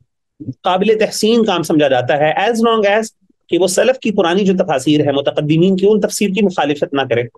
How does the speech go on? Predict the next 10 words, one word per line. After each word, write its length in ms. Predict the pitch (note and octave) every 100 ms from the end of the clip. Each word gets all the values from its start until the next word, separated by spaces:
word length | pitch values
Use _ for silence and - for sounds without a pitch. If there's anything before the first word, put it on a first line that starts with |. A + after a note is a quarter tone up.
| _ _ _ _ F#3+
लेकिन 200 | G#3+ A#3+
जब 140 | A3+
आप 140 | G#3+ A3+
अपनी 240 | C#4 A#3
understanding 640 | G#3+ G#3+ - E3+ F3+ F3 D#3+
और 80 |
अपनी 200 | F#3 F#3+
opinion 360 | G#3+ G#3 G#3+ G#3+
ऐसी 220 | G3+ C4
देंगे, 360 | A3 F3+ C#3+